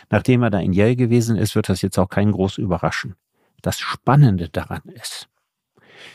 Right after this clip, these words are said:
es wäre ja so leicht gefallen, ja, aus, aus Sicht der russischen Regierung, aus Putins Sicht,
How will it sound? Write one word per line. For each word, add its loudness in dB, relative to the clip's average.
es -2
wäre 4
ja 2
so 2
leicht 0
gefallen, -10
ja, -2
aus, -2
aus -4
Sicht -2
der 2
russischen -2
Regierung, 0
aus -6
Putins 0
Sicht, -10